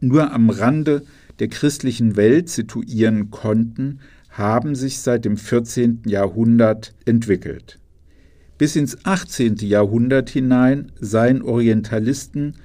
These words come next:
Bibelkundler, Fachleute für semitische Sprache, für den Islam oder für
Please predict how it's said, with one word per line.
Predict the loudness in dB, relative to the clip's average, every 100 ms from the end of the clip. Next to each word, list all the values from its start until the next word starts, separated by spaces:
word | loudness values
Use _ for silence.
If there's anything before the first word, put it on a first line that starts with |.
| -20 -12
Bibelkundler, | -4 0 2 2 0 -2 -2 -4 -4 -4 -6 -18 -20 -20
Fachleute | -8 -2 -2 2 4 4 2 -4
für | -2 0
semitische | 2 2 0 -2 -4 -6
Sprache, | -8 -6 -4 -2 -2 -4 -10 -12 -20 -20 -20 -8
für | 0 2
den | 2 0
Islam | -6 -4 -2 0 2 0 -4 -12 -20 -10
oder | 0 2 2
für | 0 -2 4 4